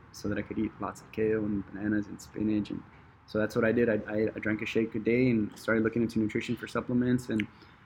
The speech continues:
what it takes to rebuild cartilage, 'cause my joints were destroyed. I mean, I, I couldn't even walk without being afraid of my knee just collapsing inward on itself, you know? So I used, I,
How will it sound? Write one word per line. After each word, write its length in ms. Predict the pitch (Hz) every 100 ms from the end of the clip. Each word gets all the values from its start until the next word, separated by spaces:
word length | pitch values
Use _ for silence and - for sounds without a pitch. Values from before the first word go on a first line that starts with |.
| -
what 160 | 120 120
it 100 | -
takes 240 | 120 113
to 100 | 107
rebuild 380 | 113 117 120 113
cartilage, 420 | 123 135 131 -
'cause 100 | 123
my 120 | 107
joints 280 | 101 123 131
were 60 | 107
destroyed. 520 | 104 - 113 117 104
I 40 |
mean, 180 | 104 104
I, 120 | 104 -
I 80 | 107
couldn't 260 | - 131 117
even 240 | 107 101
walk 280 | 104 117 - - - - _ _ _ _ _ _ -
without 500 | 110 104 113 113 - - - - - -
being 220 | 113 117
afraid 280 | 110 - 113
of 60 | 104
my 160 | 101
knee 300 | 98 107 117
just 380 | 107 98 - -
collapsing 520 | - 104 107 110 107 95
inward 400 | 113 110 98 90
on 120 | 90
itself, 340 | 92 - - -
you 60 | -
know? 140 | 101 104
So 160 | -
I 20 | 107
used, 180 | 104
I, 120 | 107